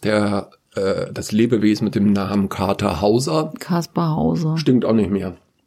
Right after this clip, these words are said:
Speaker 2: Nee, der hat auch seinen Gestank abgeworfen.
Speaker 1: Ja.
Speaker 2: Dafür stinkt's ja
Speaker 1: Ich
Speaker 2: jetzt
Speaker 1: glaub,
Speaker 2: bei
Speaker 1: der
Speaker 2: uns im
Speaker 1: ist
Speaker 2: Wohnzimmer.
Speaker 1: echt sein Leben lang falsch ernährt worden.
Speaker 2: Ach Gott, hör auf.
Speaker 1: Na gut, reden wir stattdessen über den Musiktitel.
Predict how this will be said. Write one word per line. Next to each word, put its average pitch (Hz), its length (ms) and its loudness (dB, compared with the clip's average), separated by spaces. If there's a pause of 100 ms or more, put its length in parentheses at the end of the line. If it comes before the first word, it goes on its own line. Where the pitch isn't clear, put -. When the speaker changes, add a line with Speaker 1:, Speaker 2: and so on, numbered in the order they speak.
(200)
Speaker 2:
Nee, 208 560 4
der - 80 4
hat 175 120 2
auch 220 80 2
seinen 175 220 0
Gestank 156 400 0
abgeworfen. 143 680 2
Speaker 1:
Ja. 98 40 0
Speaker 2:
Dafür - 220 -4
stinkt's 175 300 -2
ja - 60 0
Speaker 1:
Ich 165 60 -2
Speaker 2:
jetzt 156 60 -2
Speaker 1:
glaub, 117 140 0
Speaker 2:
bei - 60 4
Speaker 1:
der - 100 2
Speaker 2:
uns - 80 -4
im - 20 0
Speaker 1:
ist 175 60 0
Speaker 2:
Wohnzimmer. 123 320 2
Speaker 1:
echt - 200 -14 (480)
sein - 220 -2
Leben 123 260 0
lang 113 180 0
falsch - 200 -4
ernährt 117 340 -2
worden. - 220 -6
Speaker 2:
Ach - 220 -8
Gott, - 240 -10
hör - 100 -4
auf. 131 400 -2 (800)
Speaker 1:
Na 175 80 4
gut, 190 220 4
reden 143 200 4
wir 135 120 4
stattdessen - 760 0
über 104 220 0
den 98 160 0
Musiktitel. 143 840 0